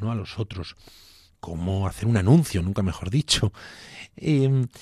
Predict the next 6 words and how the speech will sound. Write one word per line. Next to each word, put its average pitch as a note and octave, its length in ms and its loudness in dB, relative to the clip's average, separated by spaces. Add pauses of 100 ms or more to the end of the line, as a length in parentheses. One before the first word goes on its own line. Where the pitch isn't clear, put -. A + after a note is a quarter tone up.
(680)
sí, - 840 0
sí, - 200 -2
sí, - 160 -2
sí, D3+ 200 -6
tienes C3+ 300 -4
razón, D3 380 0